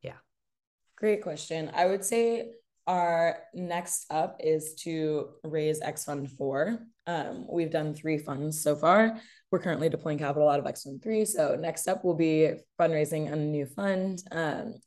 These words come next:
Speaker 2: and we will probably expand into some more of the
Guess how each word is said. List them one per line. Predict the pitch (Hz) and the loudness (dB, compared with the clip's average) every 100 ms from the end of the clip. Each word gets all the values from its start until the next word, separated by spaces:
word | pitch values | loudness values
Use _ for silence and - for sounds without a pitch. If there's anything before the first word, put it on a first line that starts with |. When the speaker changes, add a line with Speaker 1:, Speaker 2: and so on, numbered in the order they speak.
| - | -2
Speaker 2:
and | 180 175 165 160 156 156 156 - _ - _ _ | 2 2 2 2 0 0 -4 -10 _ -20 _ _
we | 190 208 202 208 208 220 | -2 0 2 4 6 6
will | 220 202 170 175 175 214 240 | 4 0 4 6 6 4 0
probably | - 151 156 156 151 147 147 - _ - | -2 0 0 0 -2 -2 -4 -8 _ -4
expand | 160 - - 156 147 | -2 0 2 4 4
into | 139 147 | -2 -4
some | 151 - 151 | -4 -4 -2
more | 143 139 139 127 | -2 0 0 -2
of | - 143 127 - | -4 -4 -4 -6
the | 135 131 131 127 | -6 -4 -6 -8